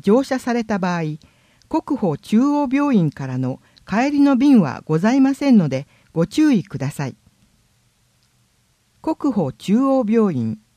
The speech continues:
電話三二の八八零零。国保中央病院を拠点とした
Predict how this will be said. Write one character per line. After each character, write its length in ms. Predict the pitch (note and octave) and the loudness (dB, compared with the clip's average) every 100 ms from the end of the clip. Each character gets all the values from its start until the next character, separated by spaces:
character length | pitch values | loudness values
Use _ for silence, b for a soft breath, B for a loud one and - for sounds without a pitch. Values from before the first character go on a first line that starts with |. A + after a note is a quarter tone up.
| _ D3 | _ -4
電 300 | F3+ G3+ F3+ | 2 4 2
話 260 | E3+ - _ | -2 -8 _
三 400 | _ - B3 D4 | _ -4 0 2
二 240 | C#4 C4 E3 | 2 2 2
の 220 | A#2 - _ _ _ _ | -2 -8 _ _ _ _
八 300 | G3 G#3+ D#4 | -8 -4 -4
八 320 | D4+ - D#3 | -6 -6 -6
零 260 | C3+ F3 F3 | -4 -4 -4
零。 280 | D#3+ G#2 - _ _ _ _ _ _ _ _ _ _ _ | -6 -10 -16 _ _ _ _ _ _ _ _ _ _ _
国 300 | - D#4+ D#4+ | -8 -6 -4
保 180 | A#3 E3 | -2 -4
中 300 | - - A#3+ | -4 -2 0
央 240 | C#4 D4 A#3+ | 0 -2 -2
病 260 | C#4 D4 | -2 0
院 280 | A3 D#3 B2+ | 0 0 -4
を 60 | B2+ | -8
拠 200 | - D3 | -8 -6
点 280 | A3+ A3+ G#3+ | 0 0 0
と 140 | G3+ | -4
し 120 | G3+ | -6
た 260 | - E3 | -8 -10